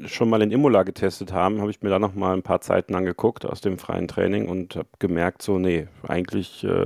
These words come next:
so wirklich einen Effekt wird das nicht haben. Und das hat sich dann auch bewahrheitet. Ich mein, die haben's ja auch die ganze Zeit gesagt. Nun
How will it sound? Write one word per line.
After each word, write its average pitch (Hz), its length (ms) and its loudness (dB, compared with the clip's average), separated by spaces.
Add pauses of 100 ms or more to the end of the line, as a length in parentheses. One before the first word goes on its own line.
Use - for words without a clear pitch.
(180)
so 98 120 -2
wirklich - 240 -8
einen 104 100 2
Effekt - 380 0
wird 104 160 -2
das 101 140 0
nicht 95 160 -4
haben. 98 300 2
Und 87 180 -2 (600)
das - 140 2
hat 113 100 4
sich - 140 -14
dann 107 80 -8
auch 104 80 -2
bewahrheitet. 104 920 2 (1300)
Ich 120 120 -8
mein, 151 260 2 (800)
die 113 240 0
haben's 135 220 0
ja 120 100 4
auch 110 60 2
die 123 100 -6
ganze 117 220 0
Zeit 107 240 2
gesagt. 87 420 -2 (680)
Nun 123 300 2